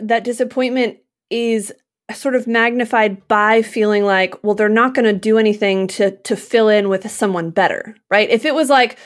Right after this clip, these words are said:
"Okay, we're not gonna pay Adam Wainwright and Yadier Molina because we're gonna do this thing that's gonna be this big move that's gonna make everybody excited, and we're gonna be, you know, back in the conversation for y-, more than just making the postseason." O-,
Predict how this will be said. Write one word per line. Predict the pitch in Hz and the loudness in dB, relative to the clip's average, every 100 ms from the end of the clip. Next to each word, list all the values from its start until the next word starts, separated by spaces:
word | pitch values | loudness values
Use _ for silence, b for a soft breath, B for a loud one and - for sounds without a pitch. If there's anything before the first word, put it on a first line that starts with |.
| B | B
"Okay, | - | 0
we're | 247 | 2
not | 233 233 | 2 0
gonna | 269 254 | 0 0
pay | 254 | 2
Adam | 233 208 | 2 2
Wainwright | 208 208 202 180 | 2 2 0 0
and | |
Yadier | 196 185 180 | 0 2 0
Molina | 185 247 240 | 2 2 2
because | 208 202 208 | 0 -2 -2
we're | 196 | -2
gonna | 196 196 | -2 0
do | 196 | 0
this | 180 175 | 0 -2
thing | - 233 220 | 0 2 2
that's | 202 | 0
gonna | 202 190 | -2 -4
be | 180 | -2
this | 170 170 | -2 -2
big | 214 196 | 0 0
move | 202 196 185 | 2 2 2
that's | 175 175 | -2 -2
gonna | 185 | 0
make | 185 202 | 2 2
everybody | 202 190 185 180 | 2 2 2 2
excited, | 165 - 214 202 202 | 0 2 4 6 4
and | 190 | 4
we're | 175 | -2
gonna | 175 175 | -2 -2
be, | 160 156 B B B B | -2 -6 B B B B
you | 202 | -2
know, | 180 160 151 - _ 180 185 | 0 0 -4 -8 _ -14 -2
back | 226 214 | -2 2
in | 226 | 0
the | 214 | 2
conversation | 220 214 202 190 202 208 196 | 0 0 0 2 2 2 -2
for | 196 202 196 185 180 180 | 0 2 4 4 4 2
y-, | - - - - | -4 -16 -12 -10
more | 190 208 226 226 | -4 2 4 4
than | 214 208 | 4 2
just | 196 196 - | 2 0 0
making | 180 185 202 190 | -2 0 0 -2
the | 170 | -2
postseason." | 202 208 202 202 185 185 190 - B B _ _ | 2 0 2 -2 2 2 2 -6 B B _ _
O-, | 302 | -4